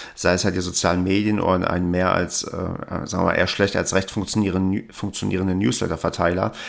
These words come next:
Aber so eine App, da ja jeder heutzutage ein Smartphone hat, wo man dann auch vielleicht wirklich, ja, diese Push-Nachrichten raushauen kann, das bietet natürlich einen riesen Mehrwert und auch eine riesen Stärke, um die Leute auch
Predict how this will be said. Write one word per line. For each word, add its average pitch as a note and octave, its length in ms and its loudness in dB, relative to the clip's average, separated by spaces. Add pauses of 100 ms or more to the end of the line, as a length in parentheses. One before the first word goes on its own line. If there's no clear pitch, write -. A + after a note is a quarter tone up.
(220)
Aber F#2+ 120 0
so G2 120 -2
eine - 100 0
App, - 200 -2
da F2 120 2
ja F2+ 140 4
jeder G2+ 320 0
heutzutage E2+ 320 -2
ein D#2+ 80 -4
Smartphone F#2+ 560 0
hat, F2 180 -2
wo F2+ 40 -4
man F2+ 160 0
dann F2 120 -2
auch - 140 -6
vielleicht F#2 340 -2
wirklich, G#2 320 -2 (300)
ja, F#2+ 80 2
diese F2+ 180 0
Push-Nachrichten F2 600 -2
raushauen F2 420 0
kann, F#2+ 240 -2 (300)
das F2 200 0
bietet G2 220 0
natürlich F#2 260 -2
einen F#2+ 100 2
riesen G2 300 2
Mehrwert F#2 460 2
und F#2+ 120 -2
auch F#2+ 200 -2
eine F#2 340 0
riesen F#2 240 -4
Stärke, F#2 400 -2
um F#2 160 -2
die F2+ 80 -4
Leute F2+ 320 0
auch F2 220 0